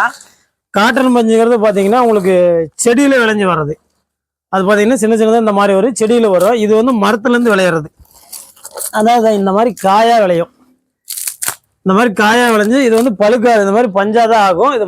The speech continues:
மரத்துல இருந்து வர்றது. இது வந்து காட்டனால சில்க் காட்டன். காட்டனுங்கிறது வந்து, ஆ, பருத்தி பஞ்சு தான் காட்டன். இது வந்து சில்க் காட்டன் இதுக்கு பேர் வந்துங்க. இது ஒயிட் கலரா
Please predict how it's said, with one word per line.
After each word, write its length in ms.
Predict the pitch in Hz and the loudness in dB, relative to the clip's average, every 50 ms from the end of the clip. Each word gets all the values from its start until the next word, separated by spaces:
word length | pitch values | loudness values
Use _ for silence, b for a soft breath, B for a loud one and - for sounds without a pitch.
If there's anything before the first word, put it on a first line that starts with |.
| 180 180 | -2 -2
மரத்துல 320 | 190 220 220 - 254 240 | -2 -2 -2 -2 -2 0
இருந்து 200 | 240 233 220 208 | 0 0 0 0
வர்றது. 180 | 196 185 180 180 175 202 | 0 0 -2 -4 -6 -4
இது 60 | 196 214 214 220 | -2 -2 0 0
வந்து 120 | 254 262 - - 196 | -2 -4 -2 -2 0
காட்டனால 480 | 202 226 233 202 208 202 190 202 247 262 - - | 0 0 -2 -2 -4 -2 -2 -2 -2 -4 -4 -4
சில்க் 260 | 240 233 247 208 - 269 | -4 -4 -4 -2 -2 -2
காட்டன். 300 | 233 208 165 160 143 - _ _ _ _ _ _ _ _ _ _ _ _ _ _ _ _ 202 | -2 0 -2 -4 -8 -10 _ _ _ _ _ _ _ _ _ _ _ _ _ _ _ _ 0
காட்டனுங்கிறது 560 | 202 240 254 214 262 254 254 240 233 220 220 214 214 | 0 0 0 0 0 0 2 2 2 2 2 0 0
வந்து, 180 | 214 247 302 330 311 285 | 0 0 0 0 0 0
ஆ, 20 | 254 233 214 202 196 190 185 185 180 175 165 143 - | 0 0 0 0 0 0 0 0 0 -2 -4 -4 -2
பருத்தி 260 | 214 233 269 240 294 247 | -2 -2 0 -2 -2 -2
பஞ்சு 160 | 262 247 240 233 | 0 0 0 0
தான் 140 | 269 285 214 220 | 0 0 -2 -2
காட்டன். 320 | 214 214 - 185 156 - - _ 190 202 | -2 -2 -2 -4 -6 -8 -12 _ -6 -2
இது 80 | 202 240 | 0 0
வந்து 160 | 226 226 269 285 - | 0 0 -2 -4 -2
சில்க் 220 | - 254 269 208 208 | -2 -2 -2 0 0
காட்டன் 260 | 254 240 220 214 214 208 | 0 0 0 0 0 0
இதுக்கு 180 | 196 190 180 170 | 0 -2 -2 -2
பேர் 140 | 208 208 190 190 | 0 0 0 0
வந்துங்க. 240 | 175 175 170 202 285 359 - _ B B B B B B B B B _ _ 233 | 0 0 0 0 -2 -4 -8 _ B B B B B B B B B _ _ 0
இது 120 | 240 247 247 240 220 196 226 | 0 2 2 2 0 0 0
ஒயிட் 220 | 254 294 311 311 277 | 0 0 0 0 0
கலரா 240 | 285 285 277 285 | 0 2 2 2